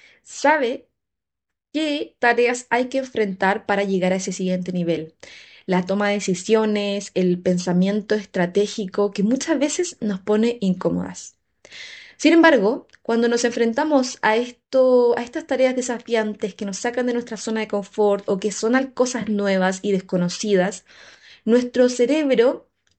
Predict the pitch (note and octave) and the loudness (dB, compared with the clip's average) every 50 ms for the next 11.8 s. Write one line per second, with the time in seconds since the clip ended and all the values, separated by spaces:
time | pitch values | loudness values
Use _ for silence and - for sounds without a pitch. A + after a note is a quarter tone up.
0 | _ _ _ _ - A3 A3 - - A3+ C4+ C#4 C#4 E4+ E4 E4 E4 - - - | _ _ _ _ -14 -14 -12 -10 -4 -2 0 0 2 2 2 2 0 -2 -4 0
1 | G#3+ G#3+ A#3+ C4 C4+ C4 - - G3+ G3+ G3+ G#3+ A#3 B3+ C4+ C#4 C4+ B3 G#3 F#3 | 0 2 2 0 -2 -4 -4 -2 0 0 0 0 0 2 2 2 2 0 -2 -4
2 | F3+ - F#3 F#3+ F#3+ - - - A#3+ C#4 - - _ _ _ - D4 E4 D4 B3 | -4 -4 -6 -6 -6 -6 0 0 0 0 0 -4 _ _ _ -2 0 2 2 2
3 | G3+ F3+ F3 F3 E3+ E3+ D#3+ E3 - - F#3 - _ - - - - - _ _ | 4 4 2 2 0 -2 -6 -8 -8 -10 -10 -14 _ -20 -20 -20 -20 -20 _ _
4 | _ _ - - C#4+ D#4 C#4+ C4 - F#3 - - F3+ - - - F3 - - - | _ _ 0 2 2 2 2 0 -2 -2 -4 -6 -8 -8 -8 -12 -14 -16 -18 -20
5 | _ _ _ _ _ _ _ _ _ _ _ _ _ _ _ _ _ _ _ _ | _ _ _ _ _ _ _ _ _ _ _ _ _ _ _ _ _ _ _ _
6 | - - - - - G3+ G#3 G#3+ A3+ A#3+ B3+ C4+ C#4 C4 A3+ A3 A#3 C#4+ C#4 D4+ | -20 -20 -14 -4 -2 0 2 4 4 6 6 6 6 6 6 4 4 2 0 -2
7 | C#4 - - A3 - - - _ _ _ _ - - - A3+ A3 - B3 C#4 - | -6 -2 -2 -2 -2 -2 -6 _ _ _ _ -20 -12 -10 -10 -10 -8 -8 -8 -6
8 | D#4 D4+ D#4+ D#4 - B3+ A#3+ A#3+ B3+ C#4+ - - _ _ _ _ - C#4 D4 D#4 | -4 -6 -6 -6 -4 0 4 4 4 4 2 0 _ _ _ _ 0 0 2 2
9 | D#4+ E4 E4 C#4+ C#4 C#4 B3+ B3 B3+ C#4 C#4+ C#4 C4 - B3 G#3+ G#3+ A3 A#3+ C4 | 2 2 2 0 -2 -2 -2 0 0 0 0 0 -2 -2 0 2 4 4 4 2
10 | C4 B3 A#3 A3 A3+ - - G3 F#3+ G3 G#3+ A3 - - A3+ A3 G3 F3+ F3 F3 | 2 0 0 -2 -2 -4 -6 -6 -4 -4 -4 -4 -4 -6 -4 -2 0 0 0 0
11 | F3+ F#3+ F#3+ F#3+ F#3+ F#3 F#3 D#3 - - - - - - - _ | 2 2 2 2 2 0 0 -4 -8 -8 -10 -10 -12 -14 -16 _